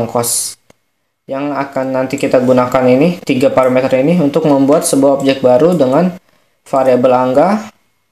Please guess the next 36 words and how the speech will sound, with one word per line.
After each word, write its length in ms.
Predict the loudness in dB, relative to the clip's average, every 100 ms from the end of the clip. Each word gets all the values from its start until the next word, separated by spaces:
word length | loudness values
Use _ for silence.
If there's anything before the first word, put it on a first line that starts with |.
| _
di 80 | -10
sini 120 | -4 -2
ada 160 | 0
Angga 240 | 0 0 0
Rizky, 320 | -2 0 2
lalu 480 | 2 4 2 0 -6 -14 -12 -2
umurnya, 640 | 0 2 2 2 2 2
lalu 240 | 2 2 0
di 40 |
sini 160 | 0 0
ada 320 | 2 2 0 -2
uang 240 | 0 2
jajan. 480 | 2 2 0 0 -4 _ _ -20 -20 -20 -20 _
Setelah 320 | -8 -2 -2
itu, 320 | -2 0 0
di 80 | 0
sini 240 | -2 -2
kita 240 | 0 0 2
buat 320 | 2 0 -2 -10 -4
deklarasikan 640 | -2 2 2 0 0 -2 0
lagi 320 | 0 -2 -4 -10 _ _
properties 480 | -2 -2 -2 -4 0
baru. 320 | 2 2 0 -4 -16 -20 -20 -20 -20 _ _ -10
Untuk 320 | -6 -6 -4
yang, 160 | -4 -6 -2
yang 180 | 0 0
akan 160 | 0 2
digunakan 380 | 2 2 0 0 0 -4 -4
untuk 400 | -2 0 0 -2
dalam 400 | 0 2 2 2
ini, 240 | 0 0 -2
function 560 | -4 -4 -2 -2 -2
konstruktor 480 | -2 -2 -2 0 0
yang 160 | 0 -2
kita 320 | -4 -2 0
buat 320 | 2 0 -4